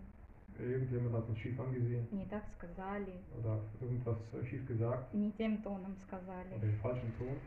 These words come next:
Speaker 2: Или вообще с-, на нас не посмотрели, не
Speaker 1: Oder
Speaker 2: поговорили.
Speaker 1: Oder hat uns gar nicht angesehen und,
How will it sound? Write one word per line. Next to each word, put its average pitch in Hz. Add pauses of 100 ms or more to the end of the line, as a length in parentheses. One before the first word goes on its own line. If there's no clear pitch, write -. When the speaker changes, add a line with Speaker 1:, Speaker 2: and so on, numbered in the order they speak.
(960)
Speaker 2:
Или 202
вообще 214
с-, -
на 202
нас 202
не 202
посмотрели, 190
не 180
Speaker 1:
Oder 175
Speaker 2:
поговорили. 175 (140)
Speaker 1:
Oder 123
hat 120
uns 113
gar 165
nicht 151
angesehen 131 (180)
und, 117